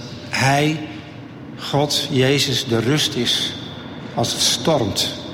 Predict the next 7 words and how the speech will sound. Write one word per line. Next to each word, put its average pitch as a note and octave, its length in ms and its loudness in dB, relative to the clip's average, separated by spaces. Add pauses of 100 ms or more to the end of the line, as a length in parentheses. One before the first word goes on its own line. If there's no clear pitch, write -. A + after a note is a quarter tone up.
in A2+ 140 2
onze G#2+ 220 0
levens. F#2+ 600 0 (920)
Christus G#3 440 4
is G3 160 2
het C#3+ 140 2
licht. - 600 2